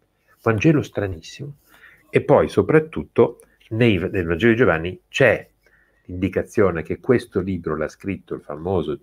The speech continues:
dice alla fine del Vangelo di Giovanni, questo libro l'ha scritto il discepolo prediletto di Gesù. No?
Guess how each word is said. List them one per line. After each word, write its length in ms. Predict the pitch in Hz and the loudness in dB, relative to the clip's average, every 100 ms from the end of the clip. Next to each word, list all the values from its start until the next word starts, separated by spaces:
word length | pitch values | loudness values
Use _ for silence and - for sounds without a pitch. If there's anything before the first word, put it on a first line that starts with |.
| _ | _
dice 400 | _ - 85 73 _ | _ -8 -6 -6 _
alla 180 | - | -12
fine 140 | - 104 | -4 0
del 100 | 80 | 0
Vangelo 200 | 73 90 | 0 2
di 60 | |
Giovanni, 320 | 117 92 82 - - - - _ | 4 2 0 -8 -18 -20 -20 _
questo 300 | 139 135 - | 2 4 4
libro 260 | 107 82 87 | 4 4 4
l'ha 100 | 143 | 2
scritto 640 | - 87 80 - 104 - _ _ _ | 0 -2 -2 2 2 2 _ _ _
il 200 | 143 123 | -2 0
discepolo 720 | 101 - - 78 - 85 80 | 0 0 -2 -2 0 -2 0
prediletto 920 | 92 85 80 76 73 - _ - 82 | 0 0 0 0 -2 -6 _ -2 -2
di 160 | 76 69 | -2 -4
Gesù. 440 | 78 71 76 73 _ _ _ _ _ _ _ _ | -6 -6 -8 -10 _ _ _ _ _ _ _ _
No? 120 | - | -14